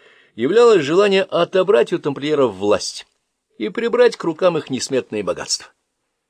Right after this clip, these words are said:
Палачи французского короля замучили тысячи рыцарей,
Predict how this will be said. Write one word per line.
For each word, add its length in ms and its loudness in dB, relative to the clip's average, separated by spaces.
Палачи 580 0
французского 920 -2
короля 480 0
замучили 640 -6
тысячи 720 -10
рыцарей, 540 -8